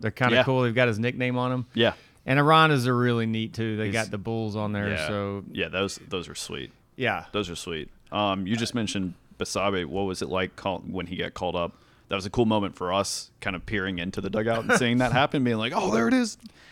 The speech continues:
Speaker 2: And then it's just a rush of cameras to see if you
Speaker 1: Yeah.
Speaker 2: can get the shot,
Speaker 1: Well,
Speaker 2: but
Speaker 1: it's funny 'cause they were, they're all different. Um, and that one was, did, w-, did not see it coming at all. There's usually some type of message before the game, "This might happen," okay?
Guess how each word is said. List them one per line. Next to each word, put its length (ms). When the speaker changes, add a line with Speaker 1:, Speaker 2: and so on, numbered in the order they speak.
Speaker 2:
And 100
then 80
it's 160
just 140
a 80
rush 320
of 120
cameras 480
to 120
see 60
if 40
you 60
Speaker 1:
Yeah. 240
Speaker 2:
can 80
get 100
the 80
shot, 340
Speaker 1:
Well, 180
Speaker 2:
but 80
Speaker 1:
it's 80
funny 260
'cause 180
they 140
were, 200
they're 220
all 180
different. 500
Um, 500
and 200
that 180
one 220
was, 580
did, 220
w-, 200
did 200
not 220
see 160
it 60
coming 260
at 80
all. 120
There's 240
usually 340
some 260
type 260
of 140
message 380
before 280
the 80
game, 220
"This 200
might 280
happen," 400
okay? 340